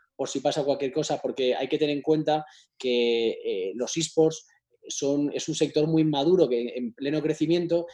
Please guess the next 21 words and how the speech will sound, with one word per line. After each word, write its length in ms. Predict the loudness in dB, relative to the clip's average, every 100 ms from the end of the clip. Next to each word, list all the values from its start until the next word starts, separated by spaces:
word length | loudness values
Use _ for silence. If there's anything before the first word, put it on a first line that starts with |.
| -20 -8
que 100 | -4
no 100 | 0
tiene 200 | 2 2
nada 100 | 2
que 120 | 2
ver 120 | 2
en 80 | 0
ese 120 | -2
sentido 260 | -2 0 2
con 60 | 0
el 60 |
deporte 200 | -2 -4
tradicional, 500 | -4 -6 -6 -6 -4
¿no? 100 | -4
Entonces, 340 | -2 -2 -2 -6 -18 -6
de 180 | -4 2
cara 520 | 4 6 6 4 0 -4 -4
a 220 | -2 0
la 80 | 0
estabilidad 720 | 0 -2 0 0 4 4 2 -6 _ _
futura 560 | -4 2 4 4 0